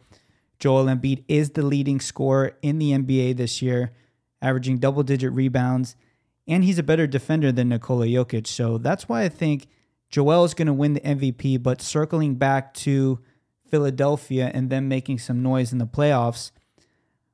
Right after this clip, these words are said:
I think it's a really good matchup for them against Boston. Um, they don't have anyone that can cover Embiid. James Harden is kind of playing the John Stockton role this year. He's leading the league in assists,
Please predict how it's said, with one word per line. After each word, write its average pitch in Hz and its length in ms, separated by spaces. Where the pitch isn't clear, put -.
I 185 160
think 262 200
it's 254 140
a 247 60
really 233 240
good 202 160
matchup 185 340
for 147 140
them 135 200
against 127 360
Boston. 131 680
Um, 127 300
they 135 100
don't 147 140
have 143 140
anyone 165 360
that 147 80
can 135 160
cover 139 240
Embiid. 131 500
James 170 320
Harden 170 420
is 147 140
kind 156 280
of 139 80
playing 151 360
the 131 80
John 139 340
Stockton 143 580
role 151 200
this 147 260
year. 151 160
He's 131 220
leading 143 360
the 131 100
league 139 380
in 143 140
assists, 165 580